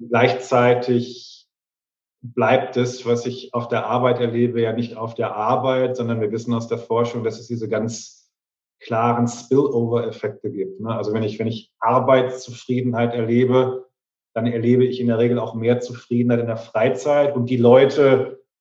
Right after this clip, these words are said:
mit denen ich nicht arbeite, also meine Familie, meine Freunde,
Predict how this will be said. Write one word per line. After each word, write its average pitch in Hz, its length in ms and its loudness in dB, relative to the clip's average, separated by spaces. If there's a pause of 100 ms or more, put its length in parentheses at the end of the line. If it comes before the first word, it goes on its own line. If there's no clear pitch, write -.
mit 120 160 -2
denen 123 140 4
ich 120 120 2
nicht - 280 -2
arbeite, 123 680 6
also 113 140 -4
meine 110 360 -4 (680)
Familie, 135 440 4
meine 120 180 4
Freunde, 131 760 2